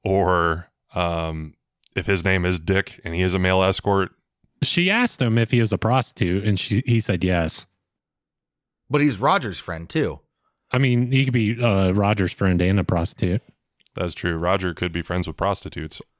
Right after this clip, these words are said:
Speaker 1: And, uh, she's like, "Yeah, Roger's in Maine." And he was just like, "So you guys gonna date when he gets back?" <laughs> And she's like, "Uh, yeah, we're planning on it." He's like, "You sure?" It was really awkward and weird.
Speaker 3: Very awkward.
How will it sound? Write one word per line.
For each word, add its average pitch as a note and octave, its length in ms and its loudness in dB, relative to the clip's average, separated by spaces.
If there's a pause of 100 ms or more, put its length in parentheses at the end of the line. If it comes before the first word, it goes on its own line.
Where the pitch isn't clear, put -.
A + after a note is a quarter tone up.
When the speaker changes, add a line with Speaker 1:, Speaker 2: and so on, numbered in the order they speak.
(520)
Speaker 1:
And, E2+ 300 2
uh, E2 160 0
she's G2+ 180 -2
like, G2+ 140 -2
"Yeah, C#3 160 2
Roger's C#3+ 420 2
in A#2+ 140 2
Maine." A2+ 500 0 (240)
And G2 160 0
he G#2+ 180 2
was G2+ 120 2
just F#2+ 180 0
like, F2+ 160 2
"So G#2+ 200 2
you G#2 120 2
guys G#2 160 2
gonna G2 220 2
date G#2+ 240 2
when G#2 120 2
he G#2 120 2
gets G#2 160 0
back?" A#2+ 300 0 (180)
<laughs> - 80 -2 (960)
And G2 140 -10
she's F#2+ 160 -4
like, F2+ 180 0
"Uh, F2+ 420 2
yeah, F2+ 340 2
we're G2 180 0
planning F#2 400 0
on F2+ 160 0
it." G2+ 140 -2 (240)
He's F#2 120 -2
like, F2 120 0
"You F2+ 80 -2
sure?" B2 380 2 (880)
It - 60 -8
was G#2 120 -4
really G#2 200 2
awkward F2+ 380 -4
and F2 80 -6
weird. F2 300 -8
Speaker 3:
Very A#2+ 300 2
awkward. E2+ 420 -6